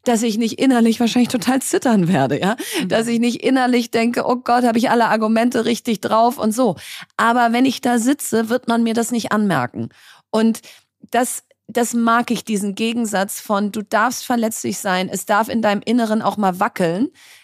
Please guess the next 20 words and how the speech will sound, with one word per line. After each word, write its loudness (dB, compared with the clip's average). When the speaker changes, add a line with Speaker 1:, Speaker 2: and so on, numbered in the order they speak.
Speaker 1:
Aber 2
wenn 0
du -2
für -8
was -2
kämpfst, -2
wenn -2
du -6
ein -4
Unternehmen 0
führst, -8
wenn -4
du -6
nach -2
vorne 0
gehst, -6
dann 0
musst -2
du -2
auch 0